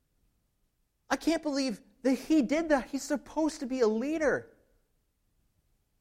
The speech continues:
They're supposed to know better. I've never struggled with that. What's wrong with them?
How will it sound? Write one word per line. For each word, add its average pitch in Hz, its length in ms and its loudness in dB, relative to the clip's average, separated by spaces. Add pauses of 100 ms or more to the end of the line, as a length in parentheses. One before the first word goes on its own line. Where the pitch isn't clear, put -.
(1120)
They're 320 140 8
supposed 320 500 2
to 262 80 0
know 262 380 4
better. 208 420 0 (2500)
I've 349 120 -2
never 262 260 6
struggled 180 540 2
with 170 200 2
that. 247 200 2
What's 349 160 0
wrong 349 340 8
with 302 180 0
them? 107 280 -2